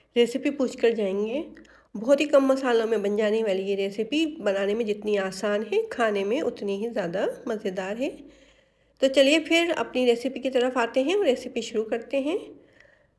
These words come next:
सबसे पहले तो हमने ये दो दरमियाने साइज़ की प्याज लेके इनको बारीक कट कर लिया था, फिर इसके बाद इनको गोल्डन ब्राउन फ्राई करके निकाल लिया है। अब ये हमने आधी गड्डी हरा धनिया ले लिया था और तकरीबन पन्द्रह से बीस हमने ये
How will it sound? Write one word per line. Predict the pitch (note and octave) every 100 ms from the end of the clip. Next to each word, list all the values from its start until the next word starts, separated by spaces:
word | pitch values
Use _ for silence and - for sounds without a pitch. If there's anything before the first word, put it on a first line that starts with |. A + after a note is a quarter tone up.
| -
सबसे | C4+
पहले | D4+ D4+ D#4
तो | E4
हमने | D#4 D4+
ये | D#4
दो | B3 A#3
दरमियाने | A#3+ A#3+ A#3 C4
साइज़ | C4+ A3+ B3
की | D4
प्याज | D4+ A3+ G#3 G#3 - G3+
लेके | G3+ G3 E4+
इनको | F#4 C#4+
बारीक | G#3+ G3 G#3 G#3
कट | A3
कर | -
लिया | B3 B3 B3+
था, | E4+
फिर | F4
इसके | D4 - A3+
बाद | G#3 G#3
इनको | G3+ G3 C#4+ A4+
गोल्डन | B3+ G#3 G#3 G#3
ब्राउन | G3 F#3+ C4
फ्राई | C#4 A#3 F3
करके | - F#3 F3+ D#4+ B4 - A3
निकाल | F#3+ F3 F3+
लिया | G#3 A#3
है। | C#4 F#4+ - - - - - - _ _ -
अब | G#3+
ये | C4
हमने | D4 D4+ D#4+
आधी | B3+ A3+ D4
गड्डी | C#4+ C#4 D4+
हरा | D#4 B3+ A#3+
धनिया | B3+ B3 B3
ले | C4 C4+
लिया | C4 C#4
था | - G4+ - - -
और | - - G3+
तकरीबन | G#3 G3+ G3 G#3+ A3
पन्द्रह | A3+ G#3+ B3+
से | C4+
बीस | G#3+ A#3 B3
हमने | A#3+ G#3 G#3+
ये | G#3 A3